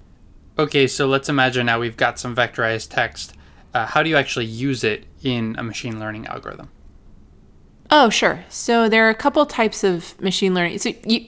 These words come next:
Speaker 2: first of all, you can just kind of dump it into a machine learning algorithm and it might turn out okay. Uh, like I said, often this is pretty high dimensional data, and so you, you, <laughs> you might not have great results as a result of that. Um, high dimensional and sparse.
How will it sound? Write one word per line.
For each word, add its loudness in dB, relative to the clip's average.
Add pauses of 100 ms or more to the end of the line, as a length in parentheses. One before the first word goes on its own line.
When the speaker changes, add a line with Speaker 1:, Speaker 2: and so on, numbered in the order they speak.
Speaker 2:
first 4
of -2
all, 4
you -4
can -8
just -12
kind 0
of -10
dump -2
it -6
into -8
a -6
machine -8
learning -8
algorithm -6
and -8 (260)
it 2
might 0
turn -6
out -4
okay. -6 (540)
Uh, 6
like 6
I 6
said, 0
often 4
this -6
is -4
pretty -6
high 0
dimensional -6
data, -2
and 0
so -4
you, -6 (200)
you, -10
<laughs> -10
you -4
might -4
not -4
have -2
great -4
results -4
as -4
a -2
result -4
of -4
that. -4 (520)
Um, -6
high 0
dimensional 0
and -8
sparse. -4